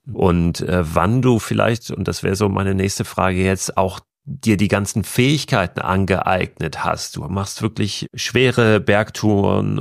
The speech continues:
hochalpin, ja, abgefahrene Sachen. Und da ist ja ein Aber, was viele immer haben, „Ja, ich hab diese, ich hab diese Skills gar nicht. Ich weiß gar nicht, wie man, ich, ich hab vielleicht auch diesen Traum, diese Vorstellung,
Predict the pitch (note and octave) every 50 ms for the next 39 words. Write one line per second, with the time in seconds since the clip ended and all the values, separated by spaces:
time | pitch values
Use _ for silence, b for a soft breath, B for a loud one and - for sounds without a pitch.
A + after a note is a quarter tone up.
0 | F2+ E2+ E2+ A#2+ B2 - - - F2+ F#2+ F#2 F2+ - A2+ G#2+ A2 G#2+ G#2 G#2 G2
1 | G2 - - F#2+ G2 G#2 A2 - - - G#2 - - - A2 G2 - - G#2+ G2+
2 | G2 G2+ G2+ G2+ F#2 - F#2+ F#2 F#2+ - B2+ B2 A#2+ A#2+ B B B B B B
3 | - G2 - F#3+ - G2+ - - - - - G#2+ A#2+ B2 - - F#2 F#2 F#2+ G#2+
4 | A2+ C3 B2 G#2 A2 G#2 - - - C3 B2 A#2+ A2 A2+ A2+ G#2 G#2 G#2+ A2 A2+
5 | A#2 A2 - - F#2+ F2+ F2 - A2 - - - G2+ F2+ F2+ F#2 F2 F2 E2+ -
6 | F2+ - - F#2+ E2+ E2+ - - - - A2 A2 B2 A2 - - - D2 D2+ D2+
7 | D2+ D#2 - - - - - - - E2+ E2+ - - - F2 F2+ F#2+ F2+ - -
8 | G2 F#2+ F#2 F#2+ F#2+ F#2+ F#2+ F2+ F2 - - - - - - - - - - -
9 | - - F2+ - - - - - - - - G#2 F2+ - F2 G#2+ - - E3+ A#2
10 | A2 F#2+ - - - G#2 G#2 A2+ A#2+ G#2+ F#2 E2 F2+ - - - G#2 A2+ A2+ -
11 | - G#2+ G#2 G#2+ G#2 G2